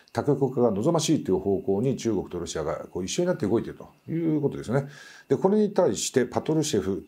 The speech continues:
あ、ロシアのパトルシェフ氏はですね、ウクライナ情勢や米中対立を念頭にしてですね、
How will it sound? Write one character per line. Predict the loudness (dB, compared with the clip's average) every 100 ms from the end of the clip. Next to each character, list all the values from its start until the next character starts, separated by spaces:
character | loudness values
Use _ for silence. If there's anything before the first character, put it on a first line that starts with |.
| -6
あ、 | -2
ロ | 0 0
シ | 0
ア |
の | -2
パ | -2
ト | 2
ル | 2
シ | 0
ェ | -2
フ | -6
氏 | -6 -4
は | -4
で | -4
す | -4
ね、 | -4 -6 -20 -20 -20 -4
ウ | 0
ク | 4
ラ | 4
イ | 4
ナ | 2
情 | 4 4
勢 | 4 2
や | 2
米 | 2 2 2
中 | 2 2
対 | 2 0
立 | 0
を | -2
念 | -2 -6
頭 | -6
に | -4 -6
し |
て | -10
で |
す | -6
ね、 | -4 -4